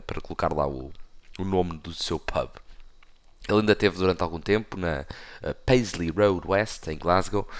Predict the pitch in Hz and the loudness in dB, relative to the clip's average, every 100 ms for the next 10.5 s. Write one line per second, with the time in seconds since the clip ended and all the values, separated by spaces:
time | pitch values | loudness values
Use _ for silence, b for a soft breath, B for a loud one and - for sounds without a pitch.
0 | B B - - - 107 110 110 113 - | B B -8 -6 -4 -4 -4 -4 -4 -2
1 | - - - - B B 123 139 - 76 | -2 -2 -6 -16 B B -4 -4 -4 -6
2 | 73 64 - 73 90 104 110 - - 110 | -6 -8 -10 -6 2 2 2 -4 -6 -4
3 | 101 - 113 117 101 82 - - 82 - | -4 -6 -4 -2 -2 -4 -8 -8 -6 -2
4 | 135 - 90 82 82 101 104 101 92 - | -2 -2 -4 -4 -4 -4 -6 -8 -8 -10
5 | - 107 B B B B B - 101 - | -6 -6 B B B B B -6 -6 -4
6 | - 90 - - 113 120 120 120 120 120 | -6 -6 -4 -6 -2 2 4 4 0 -2
7 | - - - - 107 - 143 151 101 - | -4 -4 -4 -6 -4 0 0 0 -4 -4
8 | - 113 - - B B B - 67 69 | 0 0 0 -6 B B B -10 -6 -6
9 | 67 65 64 62 - 73 - 101 - - | -6 -10 -14 -16 -10 -8 -6 -6 -6 -8
10 | 95 - 104 131 | -8 -4 -2 -4